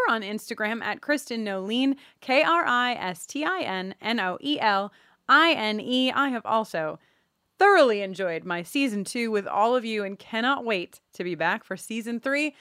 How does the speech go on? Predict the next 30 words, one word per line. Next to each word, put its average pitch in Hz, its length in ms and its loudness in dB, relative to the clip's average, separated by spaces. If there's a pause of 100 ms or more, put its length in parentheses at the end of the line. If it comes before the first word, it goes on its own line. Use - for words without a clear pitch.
(160)
You 262 100 0
can 269 160 -2
find 285 320 4
out 262 200 4
in 233 80 -4
the 233 40 0
meantime 220 680 -2
what 214 200 0
I 240 120 2
do 240 160 -4
with 233 160 -4
the 226 80 -2
rest 254 320 0
of 226 80 -6
my 233 160 -2
time, 180 400 -2
the 165 80 -8
few 277 280 -2
minutes 269 360 2
that 240 120 -4
are 247 80 -4
left 180 440 0
<laughs> 277 240 -4
that 262 200 6
are 269 80 10
not 277 220 10
spent 302 400 4
making 320 460 4
this 320 260 6
podcast. 202 720 4